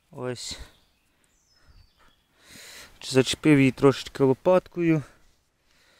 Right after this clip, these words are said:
Далі комарі їдять. Так, йдемо далі, друзі. Так, і знов є монітос.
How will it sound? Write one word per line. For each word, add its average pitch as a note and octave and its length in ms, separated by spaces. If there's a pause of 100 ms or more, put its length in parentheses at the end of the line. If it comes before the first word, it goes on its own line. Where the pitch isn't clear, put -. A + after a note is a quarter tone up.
(800)
Далі D3 360
комарі D3 480
їдять. F#3 580 (1120)
Так, D3 240 (300)
йдемо E3+ 340
далі, D3 320
друзі. A#2 400 (2500)
Так, C3+ 280
і C#3 80
знов E3 280
є D#3+ 120
монітос. D#3 840